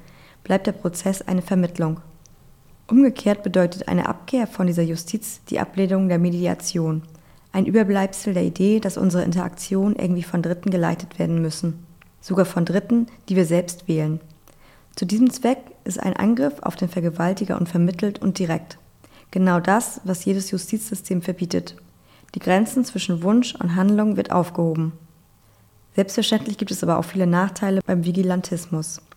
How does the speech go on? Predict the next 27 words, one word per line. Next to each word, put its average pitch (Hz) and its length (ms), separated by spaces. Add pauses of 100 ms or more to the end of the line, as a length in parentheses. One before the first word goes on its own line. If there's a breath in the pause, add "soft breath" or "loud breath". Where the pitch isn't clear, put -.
(540 soft breath)
Die 175 120
Wahl, 185 300
die 208 80
Situation 185 800
zu - 140
eskalieren, 185 720 (260 loud breath)
birgt 175 200
einige 190 320
Risiken, 160 520 (540 soft breath)
sowohl 185 340
legale 185 560
als - 160
auch - 80
physische. 165 600 (720 soft breath)
Es 196 120
ist 185 120
wahrscheinlicher, 247 800 (320 loud breath)
dass - 180
Cops 208 260
gegen 196 200
eine 180 160
Gruppe 233 600
wegen 185 220
einem 175 200
physischen 196 420
Angriff 208 340
ermitteln, 208 500